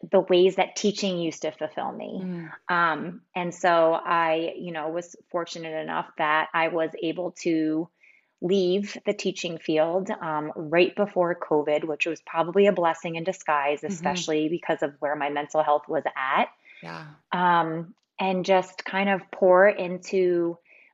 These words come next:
Speaker 1: my social media account. And honestly, I had no idea where it was going to go, um, what it was gonna look like. I just knew that,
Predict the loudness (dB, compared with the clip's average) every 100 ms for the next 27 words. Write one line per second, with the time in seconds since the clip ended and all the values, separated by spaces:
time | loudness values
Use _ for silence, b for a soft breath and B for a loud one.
0 | -8 -6 -2 -2 -2 -4 -4 -4 -4 -4
1 | -6 -6 -4 -4 -4 -8 -8 -8 -12 _
2 | -8 -4 -4 -2 -4 -2 -4 -4 -4 -4
3 | -2 0 0 0 0 0 -2 -8 -2 4
4 | 6 6 4 0 -2 -6 -6 -4 0 2
5 | 2 0 -2 -4 -4 -10 -4 0 2 2
6 | -2 -4 -2 -2 0 -2 -2 -2 -2 -2
7 | -6 -8 -6 -2 0 2 0